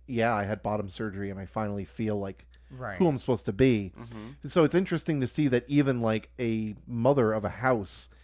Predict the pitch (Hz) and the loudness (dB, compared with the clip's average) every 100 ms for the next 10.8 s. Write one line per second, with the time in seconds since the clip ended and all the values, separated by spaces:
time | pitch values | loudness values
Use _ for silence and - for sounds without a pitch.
0 | - - - 123 117 120 110 120 - - | -20 -6 0 0 4 4 4 0 -8 -8
1 | - 135 117 - 160 165 151 147 139 127 | -4 -2 -2 0 4 4 2 0 0 0
2 | 120 120 110 107 - - 151 131 101 107 | 0 -2 0 -2 -2 0 2 0 -2 0
3 | 120 90 120 - 101 85 - 135 117 - | 0 0 -4 -4 -6 -10 -4 -4 -4 -12
4 | - 127 123 101 85 - 254 196 180 156 | -18 -10 -4 -2 -2 2 4 4 2 0
5 | 165 127 175 190 160 143 - - - 165 | 0 2 4 6 6 4 0 -4 2 2
6 | 156 123 139 143 170 208 220 202 165 160 | 2 0 2 4 4 2 2 2 2 0
7 | 143 135 127 - 139 - 143 147 185 175 | 2 2 2 2 0 2 4 6 6 6
8 | 139 123 160 - - - 139 165 165 131 | 4 0 -12 -16 -20 -4 2 6 6 4
9 | 131 139 165 165 143 127 120 135 156 - | 4 6 8 6 6 4 2 -2 -4 4
10 | 240 220 190 165 180 165 156 139 | 6 8 8 8 8 8 6 6